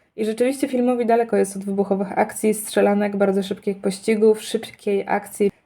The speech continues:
I właśnie też chcę podkreślić, że ja wcale tego nie oczekiwałam. Nie oczekiwałam szybkiej akcji, bijatyk, strzelanek, pościgów i tak dalej. Tylko szłam do kina z taką myślą i z taką nadzieją, że obejrzę film szpiegowski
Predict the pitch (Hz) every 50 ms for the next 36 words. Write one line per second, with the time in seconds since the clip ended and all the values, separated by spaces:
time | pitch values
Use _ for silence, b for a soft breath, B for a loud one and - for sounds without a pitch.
0 | _ - 240 220 247 269 269 277 262 247 247 247 247 - - 240 240 - 233 233
1 | - 240 233 233 233 247 240 233 233 226 226 214 214 214 214 220 226 220 - -
2 | 226 214 214 208 - 214 208 208 208 208 202 202 196 202 - - 220 214 214 214
3 | 208 - - - - 220 208 208 214 202 196 202 208 208 208 208 208 - 208 -
4 | 240 220 240 233 226 214 208 - 196 - - 202 202 - 202 - - - - 202
5 | 190 196 208 202 202 196 196 208 196 - - - - 208 208 202 202 196 202 -
6 | - 202 - - - 208 202 214 208 - - - 196 - - 196 196 214 240 285
7 | B B B B B B - - 240 247 254 247 - 240 226 226 233 226 220 -
8 | - 220 214 214 208 202 202 202 - - - - 220 214 - - 202 196 196 196
9 | 220 233 233 - 233 233 220 214 214 - - 208 - - 196 196 208 202 196 196
10 | 190 202 202 208 214 208 208 196 196 190 202 202 190 196 196 196 - - 202 202
11 | 208 202 - - - 208 196 196 202 208 202 - - - - 208 208 214 208